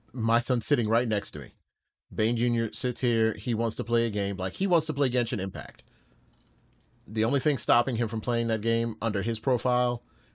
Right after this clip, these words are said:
is on, on the PlayStation four is the fact that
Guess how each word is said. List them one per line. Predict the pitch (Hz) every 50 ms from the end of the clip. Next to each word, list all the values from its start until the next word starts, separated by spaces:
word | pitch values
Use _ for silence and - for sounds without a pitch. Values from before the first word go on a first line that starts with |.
| _ _ _ -
is | 101 101 95 95 95 92 90 87 87 87 - - - _ _ -
on, | 95 98 95 92 - -
on | 110 101
the | 95
PlayStation | - 120 113 110 - 117 113 107 - -
four | - - 104 95 92 92 87 -
is | - 92 78
the | 87 85
fact | - 98 92 92 90 - -
that | 90 85 82 80 78